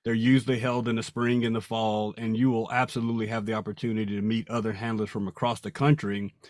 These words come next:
and really see what is good. If you're not sure if your dog is the right dog, if it has the right drive, the right motivation, et cetera,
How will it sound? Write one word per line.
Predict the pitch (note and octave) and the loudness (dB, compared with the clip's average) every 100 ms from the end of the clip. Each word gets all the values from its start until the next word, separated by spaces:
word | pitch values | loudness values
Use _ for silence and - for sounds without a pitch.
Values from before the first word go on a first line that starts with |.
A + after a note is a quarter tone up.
| - _ C#3+ | -20 _ 4
and | C#3 | 6
really | B2 E3 E3 | 8 8 8
see | - D3+ C#3 | 6 4 6
what | C3 A#2 | 4 0
is | F2+ | 0
good. | A#2 C3+ G#2 | 4 4 4
If | G#2+ | 0
you're | C3+ D3 | 2 4
not | C#3+ | 2
sure | - C#3+ B2+ | 2 0 0
if | A#2+ | 0
your | A#2+ | 0
dog | A#2+ B2 A#2+ | 2 4 2
is | A2 | 2
the | G#2+ | 2
right | A2+ A#2 | 4 2
dog, | G#2 A2+ A#2+ A2 | 2 2 2 2
if | G2+ G#2+ | -2 -4
it | |
has | A2 A2 | -4 -2
the | G2+ | -2
right | G#2 F#2+ | -4 -4
drive, | F2+ A#2+ - C3+ B2+ - - - _ _ | 2 6 8 6 4 -2 -20 -20 _ _
the | G#2+ | -4
right | A#2 | -2
motivation, | A2 G#2 G2 A#2+ A#2+ A2 | -2 -2 0 0 2 -2
et | F#2 - | -4 0
cetera, | F#3 E3+ A2+ G2 G2+ | 4 4 4 0 -4